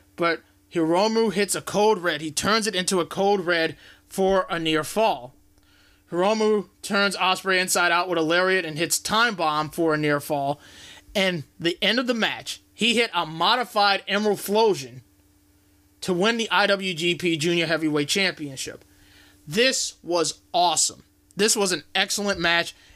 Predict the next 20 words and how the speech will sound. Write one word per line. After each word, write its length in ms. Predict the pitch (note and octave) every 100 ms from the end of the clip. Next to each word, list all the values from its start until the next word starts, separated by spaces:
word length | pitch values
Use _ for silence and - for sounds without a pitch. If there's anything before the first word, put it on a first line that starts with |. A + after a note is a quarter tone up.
| _
and 240 | - E3+ D#3+
this 400 | F3 D#3 D#3 G3+
is 80 | A3
a 40 | F3
match 280 | E3 E3 -
I 120 | E3
literally 560 | D#3 D#3 G#3 G#3 E3+
would 160 | D#3 D3+
recommend 440 | D#3+ D#3 D3+ D3+
you 80 | D3+
guys 300 | D3 D3 D3
watching 380 | C#3+ D3 C#3+ D3+
if 160 | D#3+ C3+
you're 160 | E3
new 480 | D3+ D#3+ G3+ E3 C#3+ - - -
to 100 | -
New 180 | F3 F#3+
Japan 360 | D#3+ C#3+ E3+ D3+
Pro 180 | D#3+
Wrestling. 500 | D3 G3+ F#3+ C#3+ A2+